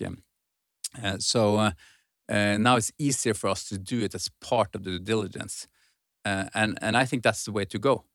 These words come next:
because, uh, we've always, uh, said that the management teams and our deal teams, they need to put the sustainability K P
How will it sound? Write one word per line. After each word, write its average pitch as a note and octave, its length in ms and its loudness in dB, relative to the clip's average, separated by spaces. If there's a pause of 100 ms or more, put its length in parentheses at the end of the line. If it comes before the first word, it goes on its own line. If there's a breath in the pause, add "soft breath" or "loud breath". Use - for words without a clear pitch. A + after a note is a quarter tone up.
because, - 460 0
uh, F#2+ 560 2
we've G#2+ 220 0
always, B2 500 0
uh, G2+ 100 0
said G2 220 0
that F#2 120 0
the F#2+ 60 -4
management G2+ 480 -2
teams G#2 280 -4
and F#2+ 100 -6
our F#2+ 60 -2
deal G#2+ 220 -4
teams, - 360 -8 (400 soft breath)
they A2+ 140 4
need B2+ 240 4
to G2 100 -8
put - 300 -4
the G2+ 80 -4
sustainability G#2 720 -2
K F2+ 160 -4
P - 120 -6